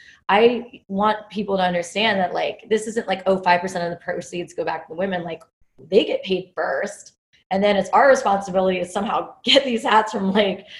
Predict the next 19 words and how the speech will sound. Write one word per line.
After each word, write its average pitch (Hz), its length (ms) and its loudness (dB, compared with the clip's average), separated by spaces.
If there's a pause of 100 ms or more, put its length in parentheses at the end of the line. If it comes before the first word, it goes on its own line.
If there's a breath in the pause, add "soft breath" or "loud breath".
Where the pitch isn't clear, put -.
(160 loud breath)
the 220 80 4
Sacred 214 440 6
Valley, 196 580 4
from 233 260 2
Peru 202 460 2
to 233 140 -2
the 220 100 2
U 202 240 0
S, 175 300 0
through 240 200 -8
customs, 190 440 -4
like, 175 160 -2
all 208 140 0
that 196 100 0
stuff, 180 260 -4
and 180 120 -10
sell 190 220 0
it. 185 200 2
And, 175 220 0